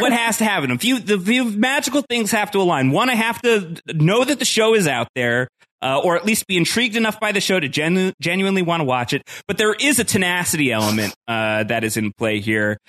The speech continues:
which is, which is where you come in, Zed, because you would not relent over the course of, I would say, like, a solid month to month and a half. Uh, you would conti-, consistently, almost daily, slide into my mentions to tell me, like, "Yeah, you know, the mole's still there. The mole's still waiting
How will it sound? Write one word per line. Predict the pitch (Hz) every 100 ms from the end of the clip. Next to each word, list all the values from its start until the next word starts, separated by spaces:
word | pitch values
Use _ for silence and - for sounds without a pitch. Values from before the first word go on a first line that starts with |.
| - -
which | 147
is, | 156 147 131 -
which | 165
is | 156
where | 170
you | 208 214
come | - 151
in, | 117
Zed, | 110 113 107
because | 104 120 113 113 -
you | 190
would | 240 120
not | 139 147
relent | 127 123 131 95 - -
over | 135 120 131
the | 226
course | - 180 -
of, | 143 143
I | 156
would | 143 -
say, | 208
like, | 190 139
a | 123
solid | - 196 233 202 127
month | 143 175 175 -
to |
month | 131 151 -
and | 180
a |
half. | 156 143 117 113 - - - -
Uh, | 117 123
you | 127 139
would | 143 123 -
conti-, | 139 131 214 202 185
consistently, | 220 202 349 - 156 147 -
almost | 392 262 185 147
daily, | 180 196 196 143 104 101 - _
slide | - 185 180 180
into | 170 160
my | 165 156
mentions | 147 156 - 143 135 -
to | 143
tell | 135 147
me, | 135 131
like, | 123 123
"Yeah, | 220 262
you | 233
know, | 214
the | 190 196
mole's | 208 226
still | - 185 139
there. | 127 123 127 _ _ _ _ 160
The |
mole's | 180 220
still | - 180 131
waiting | 120 117